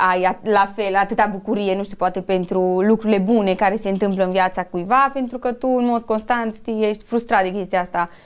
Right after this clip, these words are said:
„Oare numai prin tine poate Dumnezeu să facă anumite lucruri?” Și al doilea lucru la care m-am mai gândit e că atunci când tu te gândești în felul următor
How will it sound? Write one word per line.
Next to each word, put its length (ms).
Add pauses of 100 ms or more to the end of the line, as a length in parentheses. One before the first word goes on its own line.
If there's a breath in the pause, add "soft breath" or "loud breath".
(160 soft breath)
„Oare 220
numai 460
prin 180
tine 240
poate 280
Dumnezeu 420
să 140
facă 300
anumite 420
lucruri?” 380 (500 loud breath)
Și 280
al 180
doilea 240
lucru 220
la 100
care 220
m-am 140
mai 160
gândit 400 (400 loud breath)
e 220
că 480 (100)
atunci 320
când 240
tu 400 (100)
te 120
gândești 340
în 60
felul 280
următor 520